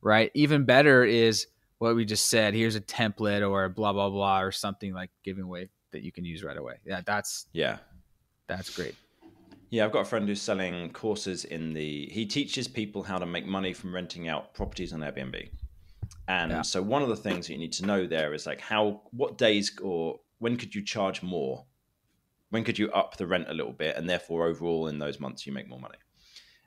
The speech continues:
Speaker 2: And so he's got a tool, a spreadsheet that he's made that does that for you. And you just plug in a few bits of information and it gives you the answer. And so that's his freebie. That's his download. And it's like, "Oh, great." Like, straight away, I get,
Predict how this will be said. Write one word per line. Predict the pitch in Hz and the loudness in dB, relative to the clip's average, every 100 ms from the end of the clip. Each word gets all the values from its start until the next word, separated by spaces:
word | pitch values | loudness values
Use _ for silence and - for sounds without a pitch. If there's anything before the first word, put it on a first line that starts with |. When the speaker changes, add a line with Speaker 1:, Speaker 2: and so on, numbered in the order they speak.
| - | -4
Speaker 2:
And | 98 98 | -2 0
so | 98 | 0
he's | 113 | 0
got | - 95 | 0 -4
a | |
tool, | - 165 107 82 | 0 0 0 -2
a | |
spreadsheet | - 143 139 85 67 | -2 -2 -2 -4 -4
that | - | -6
he's | 80 82 | -8 -4
made | 76 71 - | -4 -4 -6
that | 57 | -8
does | 87 78 | -4 -4
that | - - | -4 -6
for | 78 50 | -8 -8
you. | 50 - _ - | -10 -16 _ -8
And | |
you | 85 | -6
just | 80 - | -6 -2
plug | 101 92 | 0 0
in | 82 | -2
a | |
few | - 80 | -4 -6
bits | 73 - | -6 -8
of | |
information | 78 78 76 - 73 | -10 -6 -6 -4 -6
and | 62 | -8
it | 65 | -6
gives | 82 - | -6 -6
you | 71 | -8
the | 69 | -8
answer. | 65 65 - - _ _ _ _ _ - | -8 -8 -12 -14 _ _ _ _ _ -4
And | 90 85 | -4 -2
so | 87 | -2
that's | 90 95 - | 0 0 0
his | 90 80 | -6 -6
freebie. | - 65 52 50 95 | -6 -8 -8 -6 0
That's | 92 - | 0 0
his | 85 69 | -8 -4
download. | 71 60 50 50 65 | -4 -4 -8 -12 -12
And | - | -12
it's | - | -10
like, | 69 - | -4 4
"Oh, | 143 113 | 6 4
great." | - 104 110 76 - _ 87 | 0 -2 0 0 -4 _ -8
Like, | 90 | -6
straight | - - - 160 147 110 | -4 -4 0 6 6 6
away, | 107 120 107 87 | 6 8 8 6
I | 82 | 2
get, | 101 87 - - | 2 0 0 -8